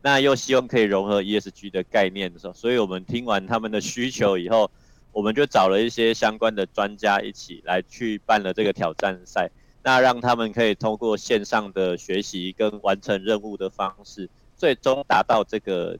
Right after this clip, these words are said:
减脂的结果。那减脂它代表当然就是个人的健康改善嘛，那加速的概念其实就是协助地球的健康改善，所以我们就把这两个观念把它扣合在一起哦，就是从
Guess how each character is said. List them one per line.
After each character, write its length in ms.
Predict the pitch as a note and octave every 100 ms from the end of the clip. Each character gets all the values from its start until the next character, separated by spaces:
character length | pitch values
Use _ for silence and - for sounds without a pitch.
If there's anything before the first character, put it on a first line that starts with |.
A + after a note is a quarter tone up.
| -
减 240 | G#2+ A#2
脂 220 | - G#2
的 160 | E2+ F2+
结 260 | - F2+
果。 260 | G#2 G2+ - _ _ _ -
那 240 | E3 D#3
减 260 | - C3 D3
脂 160 | A#2
它 140 | G#2+ B2+
代 160 | B2+
表 200 | G2+ F#2
当 160 | F#2 A2
然 120 | G2+
就 160 | G#2+ A2
是 360 | - A2 G2 - _ _
个 160 | C3+ A#2+
人 160 | G2+
的 100 | F#2+
健 240 | F#2+ A#2+ G#2
康 240 | G2+ G2
改 180 | G2 F#2
善 260 | - F#2+ -
嘛， 120 | - - -
那 400 | A2+ A2+ G#2+ G2+ -
加 220 | D#3 D3
速 220 | D3 D#3+
的 120 | A2 G#2
概 220 | B2 A2+
念 160 | A2+
其 140 | G2 F#2
实 60 |
就 120 | F#2 G#2
是 100 | G#2+
协 240 | - F#2+
助 320 | - A2+ G2+ - _ _ -
地 160 | C3+ A2
球 200 | G#2+ F#2
的 140 | F#2
健 220 | - G#2
康 240 | F#2+ F#2+ F#2+
改 180 | G2
善， 240 | - G#2 D#2
所 120 | - A#2
以 40 |
我 40 |
们 140 | A2+ F#2
就 100 | A#2
把 220 | - F2
这 120 | B2
两 140 | G#2+ F2+
个 160 | F2+ - -
观 180 | A#2
念 160 | A#2+ G#2+
把 200 | F2 F2+
它 40 | G#2+
扣 260 | - A#2+ G2
合 160 | F#2
在 240 | F#2+ A2 G#2
一 80 |
起 240 | G2+ - F#2+
哦， 100 | -
就 100 | A2
是 80 | A2
从 300 | A2+ F2+ F2